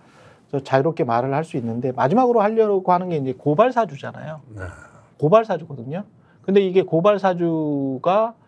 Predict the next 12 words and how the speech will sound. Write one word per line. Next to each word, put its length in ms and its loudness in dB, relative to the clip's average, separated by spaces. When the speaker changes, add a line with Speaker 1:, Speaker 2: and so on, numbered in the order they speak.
Speaker 1:
결국은 1120 2
저는 600 0
어떤 580 2
그 120 2
말을 380 4
들었을 420 0
때 140 0
이제 180 -6
어떤 360 4
것과 300 0
연결이 360 0
되냐면, 600 -2